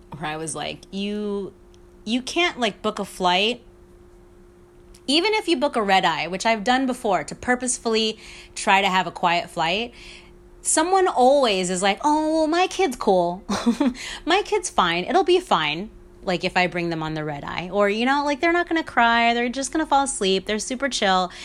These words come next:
And it's like, "No, no, no, no, they're not. They are not, 'cause they're talking this a whole trip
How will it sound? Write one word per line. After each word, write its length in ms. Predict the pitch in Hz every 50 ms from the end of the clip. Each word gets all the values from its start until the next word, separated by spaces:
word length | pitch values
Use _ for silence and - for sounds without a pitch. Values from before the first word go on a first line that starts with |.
| - - - - -
And 160 | 196 196 196
it's 140 | 196 175 -
like, 220 | 190 185 180 170
"No, 680 | 180 196 208 214 220 220 220 220 214 220 220 220 226 226 - - - - - -
no, 260 | 220 220 226 226 240
no, 460 | 247 240 233 220 214 202 208 214 208 - - - -
no, 240 | 208 208 208 214
they're 160 | 214 233 233 233
not. 400 | 233 226 226 214 208 202 196 - - - - -
They 260 | - 165 180 190 196 196
are 160 | 202 208 208
not, 480 | 208 214 208 202 190 185 175 - -
'cause 200 | - 202 185 175
they're 160 | 165 185 185 180
talking 420 | 185 196 185 180 170 180 170 165
this 220 | 165 160 156 156
a 100 | 160 156
whole 560 | 156 139 170 185 185 185 196 202 202 208 214 196
trip 340 | - 202 175 165 160 151